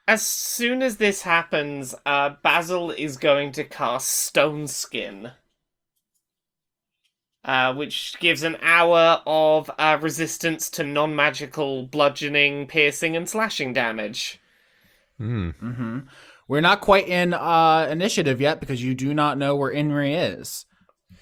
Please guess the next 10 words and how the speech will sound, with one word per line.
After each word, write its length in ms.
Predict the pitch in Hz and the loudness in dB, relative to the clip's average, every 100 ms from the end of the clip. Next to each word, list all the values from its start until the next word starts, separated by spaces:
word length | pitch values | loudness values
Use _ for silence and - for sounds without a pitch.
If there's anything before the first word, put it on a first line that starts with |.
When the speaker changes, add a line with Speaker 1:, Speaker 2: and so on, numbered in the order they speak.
| - - 156 | -20 -12 0
Speaker 1:
No, 220 | 165 151 | 2 2
but 100 | 202 | 0
we 100 | 254 | 4
do 100 | 254 | 6
know 260 | 466 466 453 | 8 6 4
where 120 | 415 | 4
Hale's 440 | 233 285 285 254 214 | 2 2 2 0 -4
body 460 | 240 240 208 143 110 | -4 -4 -2 -2 -2
is, 220 | 110 - | -4 -8
though. 340 | 90 67 104 | -10 -12 -16